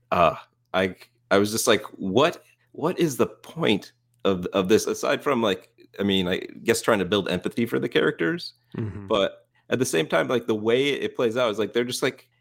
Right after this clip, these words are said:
Speaker 1: introduced as, like, yelling at them, like, from outside through a window. And I just, like,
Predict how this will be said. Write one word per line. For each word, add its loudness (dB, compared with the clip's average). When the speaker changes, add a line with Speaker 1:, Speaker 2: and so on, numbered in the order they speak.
Speaker 1:
introduced 0
as, -2
like, 0
yelling 0
at -4
them, 2
like, -6
from 0
outside -2
through 0
a -2
window. -2
And 0
I -2
just, -2
like, 0